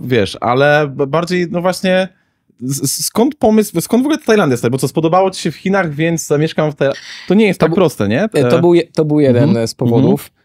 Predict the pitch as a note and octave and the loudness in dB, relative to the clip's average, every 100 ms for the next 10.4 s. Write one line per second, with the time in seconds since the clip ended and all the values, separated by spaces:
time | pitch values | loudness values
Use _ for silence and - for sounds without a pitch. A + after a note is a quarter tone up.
0 | _ - A2+ A2 G#2+ G#2+ A2+ A2 - B2 | _ -2 0 2 0 0 0 -2 0 2
1 | F3+ E3+ F3 G#3+ F3 E3+ E3+ E3+ F3 D#3 | 2 2 0 0 -2 -2 -2 -2 -2 -4
2 | D3 D#3+ D#3+ D#3 D3+ C3 C3 B2+ A#2 - | -4 -2 0 0 0 0 0 -2 -6 -6
3 | A#2+ G#2 G2+ C3+ D3+ D#3+ E3+ E3 C3+ A2 | -2 0 0 0 -2 0 0 0 -2 -4
4 | - F#2 - - - - A#3 E3+ E3+ A3+ | -4 -6 -6 -8 -8 0 2 2 0 0
5 | D3+ D3+ D#3+ D3 - _ C#3+ D3+ E3+ D#3+ | 2 2 0 -2 -6 _ 0 2 4 4
6 | C#3+ A2+ F#2 A#2+ C#3+ C#3 B2 A2+ A2+ A#2+ | 2 2 0 0 0 0 0 0 0 0
7 | D3 G#2+ A#2 G2 G2+ - A#2 A#2 A2+ _ | -2 -2 0 0 -2 -4 -2 -2 -2 _
8 | - D3 D3 C#3+ C#3 C3 C3 B2 B2+ C3 | -4 -2 0 -2 -2 -2 -2 -2 -2 0
9 | B2 A#2+ A#2+ B2 A#2+ A#2 A2 A#2+ - G#2+ | 0 -2 -2 0 0 -2 -6 -8 -6 0
10 | G#2 F#2+ A2+ C#3 | 0 2 0 -2